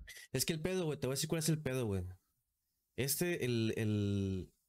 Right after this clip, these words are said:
el autolavado, güey, venía en un paquete de otros, de otras cositas, güey, donde quedaban pegadas en una ciudad, en una ciudad chiquita, güey.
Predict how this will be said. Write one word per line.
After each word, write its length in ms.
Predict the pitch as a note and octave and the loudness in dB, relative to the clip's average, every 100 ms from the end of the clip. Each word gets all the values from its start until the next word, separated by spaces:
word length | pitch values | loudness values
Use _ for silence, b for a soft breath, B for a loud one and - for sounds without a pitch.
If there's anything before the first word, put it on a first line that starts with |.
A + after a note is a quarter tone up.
| _ _ _ | _ _ _
el 440 | G#2+ G2+ G2 F#2+ G2 | -2 0 0 0 0
autolavado, 580 | G#2 G#2+ G#2 D3+ E3+ | 0 0 0 0 0
güey, 120 | D#3 A2+ | 0 0
venía 220 | G#2 A2+ | 2 2
en 80 | C3 | 0
un 60 | |
paquete 340 | C#3 B2+ C3 C3+ | -2 -4 -2 0
de 60 | |
otros, 540 | A#2 - B2 - - - | 0 0 -2 -2 -8 -4
de 80 | G#2+ | -2
otras 180 | C3+ C3 | -2 -2
cositas, 400 | A2 D#3 D#3 C3+ | 0 0 0 0
güey, 240 | G#2+ F#2+ - _ _ - | 0 -2 -8 _ _ -2
donde 180 | G2 G#2 | 0 2
quedaban 280 | G#2+ A2+ B2 | 0 -2 -2
pegadas 400 | A2 A2+ B2 A#2 | -2 0 0 2
en 80 | |
una 100 | G#2+ | 2
ciudad, 260 | A2+ A2 G2 - | 2 0 -2 -2
en 120 | G#2 | 0
una 180 | G#2+ A#2 | 2 2
ciudad 180 | G#2+ | -2
chiquita, 480 | G2 A#2 - A#2 A#2 | -2 -2 -2 -2 -2
güey. 160 | G#2+ | -2